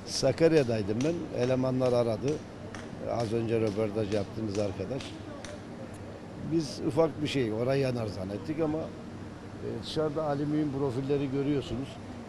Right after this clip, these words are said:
Onlar bile yandı. Buradan şelale olarak, e, yangının gittiğini, burada solvent tarzı malzeme kullandıkları için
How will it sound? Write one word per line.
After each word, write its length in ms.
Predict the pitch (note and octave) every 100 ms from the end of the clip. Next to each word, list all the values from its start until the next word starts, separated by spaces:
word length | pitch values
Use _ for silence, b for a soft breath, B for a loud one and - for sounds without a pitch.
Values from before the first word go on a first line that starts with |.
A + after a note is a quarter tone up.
| - - C3
Onlar 340 | D3 D3+ B2
bile 140 | C3
yandı. 420 | D3+ D3 C3+ B2 A#2
Buradan 260 | B2+ C#3+ C#3+
şelale 500 | - B2 C3+ D3 D3
olarak, 360 | C3+ A#2+ A#2+
e, 960 | - - - - - - A#2 A#2 A#2 A2+
yangının 440 | B2+ C3 B2+ C3+
gittiğini, 360 | A2+ A#2+ A#2 A2+ G#2+
burada 240 | B2+ C3+
solvent 520 | - C3 C3 C#3+ C3
tarzı 320 | C3 B2 G2+ A2+
malzeme 440 | A#2 A2 B2 B2+
kullandıkları 720 | G2+ A2+ A#2 A#2 - C3+ C3+
için 240 | B2+ G#2